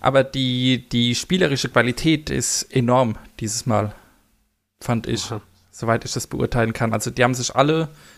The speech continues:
Speaker 1: vorbereitet und, äh, auch gut gespielt. Also, äh,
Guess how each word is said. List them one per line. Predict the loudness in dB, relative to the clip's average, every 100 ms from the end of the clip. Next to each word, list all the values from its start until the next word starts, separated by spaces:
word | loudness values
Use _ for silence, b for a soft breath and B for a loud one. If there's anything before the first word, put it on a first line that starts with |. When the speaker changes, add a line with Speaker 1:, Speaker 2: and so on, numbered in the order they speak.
| b b b b
Speaker 1:
vorbereitet | -6 0 2 2 2 2 2 -4 -4 -8 -10 -8
und, | -2 0 0 -2 -4 -6
äh, | -2 0 2 -2 -6 b b b b b
auch | -6 -4
gut | -4 -4
gespielt. | -6 -6 -4 0
Also, | 0 0 0 0
äh, | -2 -4 -2 2 2 0